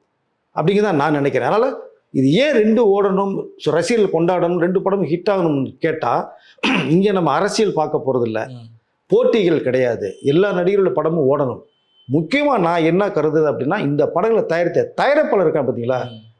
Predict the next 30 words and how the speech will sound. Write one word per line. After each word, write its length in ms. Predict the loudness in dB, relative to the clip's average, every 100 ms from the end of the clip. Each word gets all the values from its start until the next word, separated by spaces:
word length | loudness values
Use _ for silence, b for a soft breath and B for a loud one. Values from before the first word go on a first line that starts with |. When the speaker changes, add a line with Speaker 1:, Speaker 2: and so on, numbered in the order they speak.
| _
Speaker 1:
அவருடைய 440 | -2 2 2 2
வலி 280 | 2 2 2
எனக்கு 320 | 2 0 -2
தெரியும். 320 | -2 -2 -4 -8 _ _ -20 _ _ _
அதை 140 | -2 2
நான் 160 | 2
உணர்றேன். 340 | 2 0 -2 -6 -14 _ _ _
இப்ப 120 | 0
யாரும் 360 | 2 2 2
பாக்கெட்ல 380 | 2 2 0 0
முந்நூறு 200 | 2 2
கோடி 160 | 2 2
வச்சுட்டு 260 | 2 0
வந்து 120 | 0 0
படம் 220 | 0 0
Speaker 2:
இல்ல. 80 | 2
Speaker 1:
பண்ணல. 240 | 2 0 -2 -8 -20 _ _ _ _ _ -2
ஜனநாயகன் 460 | 0 0 0 0
வந்து 140 | 0 0
கிட்டத்தட்ட 300 | 0 0 0
நானூறு 200 | 2 2
கோடி 140 | 2
ரூபா 140 | 0 0
செலவுல 300 | 0 2 0
எடுத்திருக்காங்க. 480 | 0 0 0 -2 -4 -10 _ _ _ _ -14
பராசக்தி 560 | -4 0 0 0 0 2
நூத்தம்பது 440 | 2 0 0 2
கோடி 160 | 2 2
ரூபான்னு 260 | 2 2
எடுத்திருக்காங்க. 460 | 0 0 0 0 -4